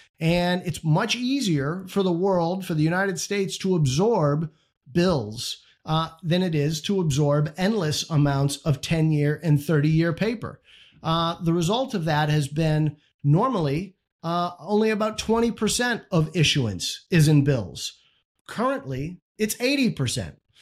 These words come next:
So it's been flipped on its head. This is a very unusual period. So, you know, the, the I M F can say, "Well, it's seventy-five percent done." I would kind of agree with George Robertson and, and, and Stephen here, who are both saying,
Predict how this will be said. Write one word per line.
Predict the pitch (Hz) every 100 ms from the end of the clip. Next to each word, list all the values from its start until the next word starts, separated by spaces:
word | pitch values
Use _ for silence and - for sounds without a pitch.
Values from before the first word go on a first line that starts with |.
| -
So | - 214
it's | 202
been | - 220 214 196
flipped | - 254 254 247
on | 220
its | 202 160
head. | 208 226 120 - _ -
This | 165
is | 175
a | 180
very | 147 196 233 233
unusual | 220 208 208 220 190 190 151
period. | 226 247 180 117 104 - - -
So, | - 226 226 -
you | 233
know, | 220
the, | 180 202 -
the | 180 208
I | 226
M | 214 196
F | 214 214
can | 190
say, | 165 196 180
"Well, | 175 180
it's | 170 156
seventy-five | - 190 190 160 180 175
percent | - 151 190 165 120
done." | 175 220 147 143 143 _ _ _ _ _ -
I | 196
would | 214 151
kind | 202 208
of | 180
agree | 156 196 208
with | 170 135
George | 180 202 156
Robertson | 175 208 202 - 175 175
and, | 156 156
and, | 160 156
and | 165 143
Stephen | - 233 254 175
here, | 151 156
who | 156 175
are | 165
both | 208 226
saying, | - 202 190 185